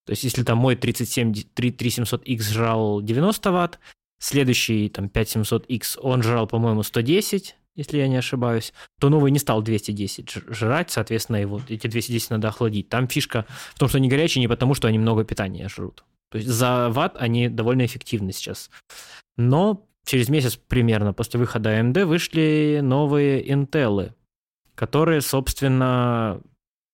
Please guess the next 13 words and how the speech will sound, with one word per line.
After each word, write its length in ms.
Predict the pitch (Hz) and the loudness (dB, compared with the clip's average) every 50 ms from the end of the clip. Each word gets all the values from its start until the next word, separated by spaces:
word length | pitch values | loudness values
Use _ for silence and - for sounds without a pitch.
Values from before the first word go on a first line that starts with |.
| _ _ - | _ _ -2
полностью 720 | - 131 139 143 143 139 127 - - - 131 123 117 - _ _ _ _ _ - | 0 2 4 4 4 2 0 -2 -2 0 0 0 0 -4 _ _ _ _ _ 0
и 120 | 185 143 | 0 0
дешевле 580 | 117 127 120 - - 165 190 196 185 139 110 98 | 2 2 0 2 2 2 2 2 2 2 0 -2
при 260 | 110 - - 131 131 | -2 -2 0 2 2
равной 300 | 123 120 113 110 113 107 | 2 2 2 2 2 2
модели, 540 | 110 113 107 107 110 101 95 95 95 92 - _ _ _ _ _ _ _ _ _ _ - | 2 2 0 2 0 0 0 0 -4 -6 -8 _ _ _ _ _ _ _ _ _ _ 0
и 380 | 139 135 139 147 143 143 139 139 | 2 2 4 4 4 2 2 0
производительнее 880 | - 131 131 127 113 117 123 117 113 131 165 160 - 143 127 120 117 107 | 0 2 2 2 4 2 2 2 2 0 0 0 0 0 2 2 2 2
теперь, 380 | 101 - 107 - - 131 135 - | 0 -2 -4 -2 -2 -2 -2 -2
чем 280 | - - 135 123 120 - | -2 -2 0 0 -2 -2
A 100 | 123 113 113 | -2 0 0
M 160 | 110 113 110 | 2 0 2
D, 200 | 104 104 90 - | 0 0 -2 -4